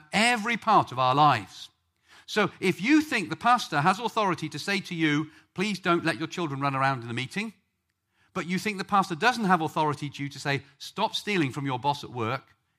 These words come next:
you're not believing the kingdom gospel. Because the kingdom gospel speaks to us at work as well as it does in the church. The kingdom gospel speaks to us at home. Uh, and it's, if,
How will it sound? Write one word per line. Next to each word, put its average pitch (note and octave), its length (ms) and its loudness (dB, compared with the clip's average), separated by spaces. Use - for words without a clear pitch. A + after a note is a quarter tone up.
you're A2+ 140 -10
not C3 240 -6
believing B2 320 -10
the F2 80 -14
kingdom F2 320 -14
gospel. - 380 -16
Because D#3+ 240 -4
the A#2 100 -6
kingdom B3+ 520 -2
gospel F3+ 360 0
speaks E3 300 -4
to - 80 -8
us D#3 140 -4
at C3 80 -14
work D#3 340 0
as D#3 200 2
well D#3+ 120 6
as E3+ 120 2
it F3+ 100 -8
does B2 160 -4
in D3 60 -4
the E3 80 -2
church. A3+ 580 0
The E3+ 80 0
kingdom B3+ 500 -2
gospel G#3 380 0
speaks E3+ 240 -4
to F3+ 80 -4
us F3 100 -8
at - 80 -6
home. A3+ 400 -2
Uh, D#3 240 6
and D#3+ 100 2
it's, D#3+ 200 -4
if, D#3 280 -6